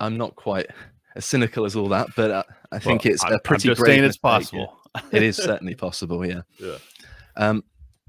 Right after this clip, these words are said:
Speaker 1: but in my view, this needlessly created an adversary of Russia where it needn't be one. And, um, I think nato has a role in that certainly as well. And then the final point of the history is in twenty fourteen,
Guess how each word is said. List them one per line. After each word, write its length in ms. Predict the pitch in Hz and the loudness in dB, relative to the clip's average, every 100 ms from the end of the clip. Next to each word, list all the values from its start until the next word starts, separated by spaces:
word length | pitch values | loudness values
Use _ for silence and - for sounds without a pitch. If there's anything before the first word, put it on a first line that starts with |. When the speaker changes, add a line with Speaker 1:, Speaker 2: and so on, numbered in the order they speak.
| - _ _ | -20 _ _
Speaker 1:
but 240 | - 117 _ _ _ _ - | -2 -2 _ _ _ _ -6
in 100 | 113 | 0
my 220 | 120 113 | 2 2
view, 180 | 104 95 | 0 -2
this 200 | 92 - | -4 -6
needlessly 760 | 104 104 - 98 95 - 92 | -8 -8 -10 -12 -12 -10 -12
created 460 | - - 92 - 92 | -10 -10 -10 -12 -14
an 100 | 90 | -10
adversary 600 | 101 95 90 - 85 87 | -10 -8 -10 -10 -10 -10
of 120 | 87 | -8
Russia 460 | 95 87 - 87 90 - | -8 -8 -10 -12 -14 -12
where 260 | 98 85 | -10 -8
it 80 | 85 | -8
needn't 480 | 98 95 90 87 - | -8 -8 -8 -12 -8
be 200 | 98 90 | -4 -4
one. 340 | 80 85 92 _ _ _ _ _ - | -6 -10 -12 _ _ _ _ _ -12
And, 400 | 90 85 85 85 | -10 -8 -8 -8
um, 320 | 87 85 87 _ _ _ | -8 -8 -12 _ _ _
I 40 | - | -16
think 200 | 87 - | -14 -8
nato 600 | 98 92 90 95 87 87 _ _ - | -6 -4 -6 -8 -8 -10 _ _ -14
has 160 | 101 87 | -12 -10
a 60 | |
role 300 | 85 90 90 | -6 -6 -6
in 100 | 85 | -8
that 180 | 87 - | -10 -10
certainly 580 | - 87 87 - 85 87 | -8 -8 -8 -10 -10 -8
as 120 | 85 | 0
well. 280 | 117 117 117 - - - - | 4 4 0 -10 -20 -20 -6
And 140 | 110 104 | 0 2
then 240 | 101 101 98 _ _ - | 2 2 -2 _ _ -14
the 60 | - 156 | 0 2
final 180 | 135 | 2
point 320 | 110 107 101 - | 0 -6 -8 -10
of 200 | 95 92 - - | -12 -12 -14 -12
the 120 | 98 | -8
history 580 | 107 92 - 92 90 98 _ - | -4 -4 -4 -4 -6 -8 _ -10
is 320 | 95 92 - | -4 -4 -4
in 220 | 98 95 | -4 -4
twenty 260 | 92 147 123 | -2 -2 -2
fourteen, 640 | 120 110 - 98 92 92 | -2 -4 -4 -6 -6 -8